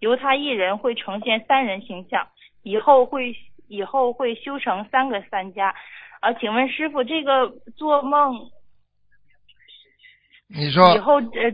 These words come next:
Speaker 1: 做梦人，
Speaker 2: 你
Speaker 1: 然后请问师父，这个做梦人梦中对甲同修的意识感官全部身临其境，就像自己在，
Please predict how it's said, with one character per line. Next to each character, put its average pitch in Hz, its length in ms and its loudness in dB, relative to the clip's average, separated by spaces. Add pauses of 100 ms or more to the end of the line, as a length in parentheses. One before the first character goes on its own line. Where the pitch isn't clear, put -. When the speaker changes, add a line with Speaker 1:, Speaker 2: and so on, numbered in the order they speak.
Speaker 1:
做 302 180 10
梦 294 240 4
人， 208 260 -2
Speaker 2:
你 - 40 -18 (140)
Speaker 1:
然 226 180 0
后 285 100 -2
请 226 200 -10
问 254 120 -2
师 302 200 -8
父， 277 120 -8
这 302 200 -6
个 269 120 -6
做 311 220 -8
梦 302 240 -6
人 208 180 -6 (300)
梦 311 200 -4
中 302 200 -6
对 311 200 -8
甲 - 180 -6 (100)
同 226 220 -10
修 302 180 -4
的 254 140 -2
意 285 260 -6
识 240 280 -8
感 180 280 -6
官 240 180 -2 (300)
全 214 240 -4
部 294 160 -6
身 285 180 0
临 269 240 -4
其 220 200 -14
境， 226 340 -4
就 311 220 -6
像 302 340 2
自 302 180 -8
己 196 180 -12
在， 269 300 0